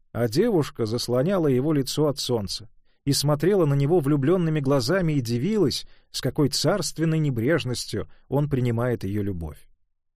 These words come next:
Прежде ему — ничего не стоило положить голову на девичьи колени. А вот когда рядом Руфь, об этом и помыслить невозможно. Однако именно в этой сдержанности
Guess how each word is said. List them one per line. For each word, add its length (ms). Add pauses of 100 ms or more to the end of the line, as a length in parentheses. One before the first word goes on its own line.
Прежде 460
ему — 320 (280)
ничего 400
не 120
стоило 420
положить 500
голову 380
на 140
девичьи 440
колени. 560 (360)
А 80
вот 160
когда 360
рядом 360
Руфь, 400 (420)
об 220
этом 360
и 100
помыслить 960
невозможно. 960 (760)
Однако 400
именно 600
в 80
этой 260
сдержанности 920